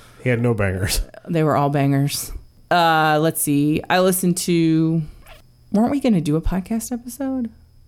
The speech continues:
Speaker 1: We were. We will, still will.
Speaker 2: We still will. I listened to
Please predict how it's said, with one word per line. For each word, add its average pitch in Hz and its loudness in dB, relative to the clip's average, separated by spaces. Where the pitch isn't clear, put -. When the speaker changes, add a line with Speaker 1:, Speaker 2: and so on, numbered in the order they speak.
Speaker 1:
We 160 2
were. 151 2
We 151 -2
will, 143 2
still 120 0
will. 101 0
Speaker 2:
We 196 2
still 165 2
will. 143 0
I 190 2
listened 185 0
to 156 0